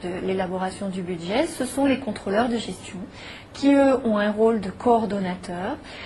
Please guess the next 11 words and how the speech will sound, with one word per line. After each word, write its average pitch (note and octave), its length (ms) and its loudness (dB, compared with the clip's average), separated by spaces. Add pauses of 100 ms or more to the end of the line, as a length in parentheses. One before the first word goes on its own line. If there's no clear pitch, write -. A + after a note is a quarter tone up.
(160)
qui - 180 4
eux C4+ 140 8
ont B3+ 140 8
un A3 140 6
rôle A3 300 2
aussi G#3+ 380 -4
de G3+ 160 0
production A#3 720 0
d'informations, G3 800 -4
c'est-à-dire F#3+ 560 -8
que, G3 200 -8